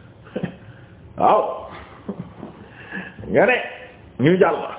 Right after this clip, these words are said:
ci njàngat yi ba léegi, insha Allahu taala. Kon gis nañ ci wàllu woowu kon ñaari xadiis yooyu, wallahu taala alam, ànduñu. Loolu ñun la ñuy gis que ne ànduñu, bokkuñu ay,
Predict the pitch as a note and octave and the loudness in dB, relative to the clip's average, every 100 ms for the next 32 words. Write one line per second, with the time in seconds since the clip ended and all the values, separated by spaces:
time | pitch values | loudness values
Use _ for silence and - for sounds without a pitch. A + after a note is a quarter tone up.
0 | - - - - - - - - - B2 | -16 -20 -20 -20 -20 -20 -20 -20 0 4
1 | F3 F3 D#3+ C#3 D3 D3 D3+ B2+ F#2 - | 6 4 2 2 4 4 4 0 -4 -4
2 | - G3+ G3 E3 D#3 D3 C#3 C3+ B2 A#2 | 4 6 6 4 4 4 4 4 4 0
3 | A#2+ G#2 F2+ - - - - - - C3 | 2 2 2 0 -6 -18 -20 -20 2 4
4 | F#3 F3 F3+ E3 E3+ A3+ - D3+ D#3 D3 | 6 4 4 4 4 0 2 6 6 6
5 | C#3 C3+ C3 C3 C3 B2+ E3+ - B2 C#3 | 6 6 6 4 4 2 0 -4 2 4
6 | D3+ - C#3 C3 C3 B2+ B2 A#2+ A2+ A#2+ | 4 2 2 2 4 6 8 6 4 4
7 | C#3+ C#3 B2 B2 B2 A#2 A#2 A2 A2+ A2+ | 4 4 4 2 4 4 4 4 2 2
8 | B2 A2+ G2+ D#2+ - - G#2+ B2+ A#2+ B2 | 2 2 2 -2 -8 0 4 4 4 4
9 | C3 C3 B2 G#2+ - - B2+ B2 A#2 G#2 | 4 4 2 -2 -2 2 2 4 2 4
10 | F#2+ D#3+ - - - - A2 C#3 C#3 A#2 | 2 0 -4 -16 -16 0 4 4 2 0
11 | A#2+ - - A2+ A2+ | 0 -4 0 2 4